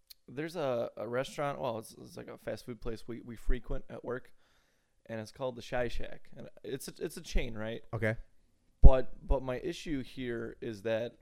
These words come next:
Speaker 1: uh, the closest one from work i-, is in Willowbrook.
Speaker 2: Okay.
Speaker 1: And, um,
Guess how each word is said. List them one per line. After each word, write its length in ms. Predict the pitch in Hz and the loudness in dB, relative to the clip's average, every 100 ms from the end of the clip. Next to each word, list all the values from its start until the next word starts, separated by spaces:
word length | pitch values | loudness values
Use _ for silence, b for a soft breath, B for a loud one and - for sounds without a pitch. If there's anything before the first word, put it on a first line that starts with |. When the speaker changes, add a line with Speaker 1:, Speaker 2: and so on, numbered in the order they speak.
| - | -16
Speaker 1:
uh, 140 | - 107 | -10 -10
the 100 | - | -6
closest 400 | - 190 180 - | -4 -4 -2 0
one 320 | 131 120 113 - - - | 0 -4 -8 -4 -2 -2
from 160 | 113 | -4
work 240 | 107 110 - | -6 -8 -10
i-, 120 | 117 - | -14 -12
is 160 | 117 | -12
in 100 | 101 | -8
Willowbrook. 560 | 101 113 110 - - - - - | -4 -4 -4 -8 -10 -18 -20 -2
Speaker 2:
Okay. 220 | 123 120 b b - | 2 2 b b -12
Speaker 1:
And, 280 | 113 113 113 | -6 -4 -2
um, 240 | 113 110 | -2 -2